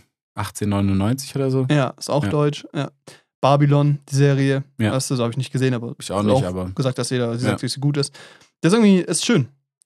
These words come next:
Speaker 2: Und, äh, ja, bin ich, freut mich. Ist irgendwie so ein bisschen, da hab ich schon wieder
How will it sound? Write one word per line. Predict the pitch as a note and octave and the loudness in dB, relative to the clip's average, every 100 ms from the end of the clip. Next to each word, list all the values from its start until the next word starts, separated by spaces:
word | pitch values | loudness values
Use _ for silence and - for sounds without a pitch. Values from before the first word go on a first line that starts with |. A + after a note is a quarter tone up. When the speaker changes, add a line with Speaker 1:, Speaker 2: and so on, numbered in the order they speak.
| - | -2
Speaker 2:
Und, | C3+ C3 | 2 2
äh, | B2+ B2+ C3 B2+ _ _ _ _ - | 2 2 0 -4 _ _ _ _ -6
ja, | C4 | -4
bin | C3+ | -2
ich, | A#2+ _ - | -4 _ -18
freut | - G#3 G3+ | -4 -2 0
mich. | A#2+ - _ - | -2 -6 _ -10
Ist | - | 0
irgendwie | F3 E3 | 4 4
so | |
ein | D#3+ | 4
bisschen, | D#3+ D#3+ D#3 D3+ _ _ _ _ _ - | 2 2 2 0 _ _ _ _ _ -4
da | D3 D3 | 0 2
hab | E3 | 2
ich | E3+ | 0
schon | E3+ | 2
wieder | D#3+ D#3 D3+ D3+ | 4 4 4 2